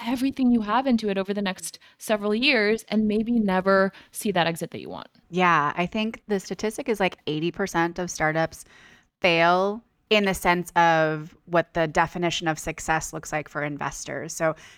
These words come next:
Speaker 2: they fail to live up to the expectations to return the amount of money that their investors invested in them or what they were expecting. So, like,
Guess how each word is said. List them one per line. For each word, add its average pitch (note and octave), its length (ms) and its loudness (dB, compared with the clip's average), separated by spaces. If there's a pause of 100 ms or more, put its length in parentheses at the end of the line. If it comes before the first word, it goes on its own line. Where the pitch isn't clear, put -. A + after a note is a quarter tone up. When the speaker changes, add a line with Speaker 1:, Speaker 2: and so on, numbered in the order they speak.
Speaker 2:
they F3 140 -4
fail G3+ 400 4
to A3 120 -4
live F3 260 0
up E3+ 160 4
to - 100 -14
the E3 100 -2
expectations D3+ 920 -6
to D#3 360 -2 (260)
return G#3 640 0
the F3 140 4
amount E3 480 2
of D#3+ 160 -6
money E3+ 420 0
that D#3 220 0 (100)
their E3 240 6
investors D#3 520 -2
invested D3+ 440 -4
in D#3 140 -4
them D#3 200 0
or D3+ 60 -2
what D#3 160 -4
they D#3 160 -4
were D3 120 -2
expecting. - 680 -8 (400)
So, G#3 160 -2
like, F#3+ 220 2